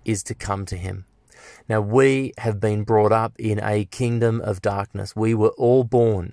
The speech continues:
under sin. And that kingdom is a kingdom of abandonment, a kingdom of an orphan spirit, a kingdom of a victim mentality. You know, people are ringing up the radio at the moment. "Oh, the price of petrol.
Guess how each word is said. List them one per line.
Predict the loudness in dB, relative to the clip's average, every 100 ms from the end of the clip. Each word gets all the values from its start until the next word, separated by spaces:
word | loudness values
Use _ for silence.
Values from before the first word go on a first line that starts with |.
| _
under | -4 -2 -4
sin. | -8 -10 -14 -16 _ _ -20 -20 -16 -4
And | 0 2
that | 0 0
kingdom | -2 0 2 0
is | -2
a |
kingdom | -2 -2 -2 -2 0
of | 0 0
abandonment, | 0 0 0 0 -2 -2 -4 -4
a | -6
kingdom | -2 -2 0 -2 -4
of | -4 0
an | 2
orphan | 4 2 -2 -6
spirit, | -6 -4 -4 -2 -6
a | -8
kingdom | -4 -4 -2 -2 -4
of | -4
a | -4
victim | -2 -6 -4 -4 -2
mentality. | -2 -4 -4 -4 -4 -6 -8 -12 _ -20 -20 -20 -20 -12
You | -2
know, | 0 2
people | 0 0 0
are | 0
ringing | 0 0
up | 0 0
the |
radio | 2 2 2 2 2
at | 0
the | 0
moment. | 0 -2 -8 -12 _ _ -2
"Oh, | 2 2 0
the | -2
price | -2 0 0 0
of | -4 -2
petrol. | -6 -4 0 2 4 2